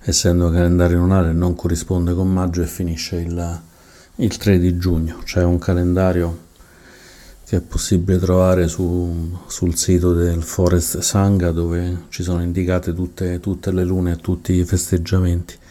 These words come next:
Tra cui c'è anche questa Vesakha Puja, questa festa del Vesak, che è una festa che raccoglie, che raccoglie fondamentalmente i momenti salienti della vita, della vita del Buddha, che sono quello del,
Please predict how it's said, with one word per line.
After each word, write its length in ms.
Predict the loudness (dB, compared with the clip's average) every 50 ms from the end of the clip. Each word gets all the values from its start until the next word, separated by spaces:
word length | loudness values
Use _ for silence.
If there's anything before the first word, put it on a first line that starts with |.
| -20 -20 -20 -20 -20 -20 -20 -20 -20 -20 -20 -20 -20 -20 -20 -20 -2
Tra 180 | 2 4 4 4
cui 220 | 6 6 6 6
c'è 140 | 6 4 4
anche 300 | 4 4 4 2 2 2
questa 480 | 4 4 2 2 2 2 2 2 2
Vesakha 640 | 2 2 0 2 2 4 4 2 2 2 2 0 2
Puja, 460 | 2 2 0 0 2 2 2 2 2 4 4 4 4
questa 460 | 4 2 -2 -4 -4 -2 0 0 0 0
festa 440 | 0 0 0 0 -2 -2 -2 0
del 460 | 2 2 2 0 0 0 -2 -2 -2 -2
Vesak, 580 | -2 -2 -2 -2 -2 -4 -6 -8 -8 -14 -20 -20 -20 -20 -20 -20 -20 -20 -20 -20 -20 -20 -20 _ _ _ _
che 140 | -4 -4 -2
è 20 |
una 160 | 0 -2 0
festa 380 | 2 2 2 0 0 0 0 0
che 160 | 2 0 0
raccoglie, 760 | 0 -2 -4 -4 -2 0 2 2 2 2 2 2 2 2 0 -4 -8 -16 -20 -20 _ _ _ _ -20 -10
che 140 | -8 -6
raccoglie 500 | -4 -4 -6 -4 -2 -2 0 2 0 0
fondamentalmente 1040 | 0 0 0 0 2 2 2 0 0 0 0 0 2 4 4 4 4 4 2 2 2
i 80 | 2 2
momenti 680 | 2 2 2 2 2 0 0 -2 -2 -2 0 0 0
salienti 600 | 0 2 2 2 4 4 4 2 2 0 0 0
della 280 | 0 0 2 2 2 2
vita, 560 | 2 2 2 2 2 0 2 2 2 2 0 0
della 280 | 2 2 4 4 4
vita 320 | 4 2 2 2 0 0 2
del 140 | 0 0
Buddha, 480 | 0 0 0 0 0 0 -2 -4 -4 -6 -8 -14 -20 -20 -20 -20 -20 -20 -20 -20 -20 -20 -20 -20 -20 _ _ _
che 120 | -2 -2
sono 420 | -2 0 0 2 2 4 4 2
quello 340 | 2 2 2 2 4 2 2
del, 680 | 2 2 2 4 4 4 4 2 2 0 0 -2 -2 -4